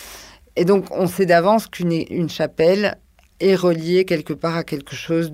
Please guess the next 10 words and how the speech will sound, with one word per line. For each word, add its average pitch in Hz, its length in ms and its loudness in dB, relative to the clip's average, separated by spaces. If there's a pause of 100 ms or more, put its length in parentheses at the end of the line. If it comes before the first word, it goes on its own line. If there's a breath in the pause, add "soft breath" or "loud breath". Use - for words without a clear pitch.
(100)
qui - 100 -6
a - 80 -2
trait - 240 -8
à 58 140 0
l'astrologie, 131 760 -2
à 160 60 2
la 127 160 -2
direction 135 720 -6
du 135 160 -8
soleil. 160 640 -2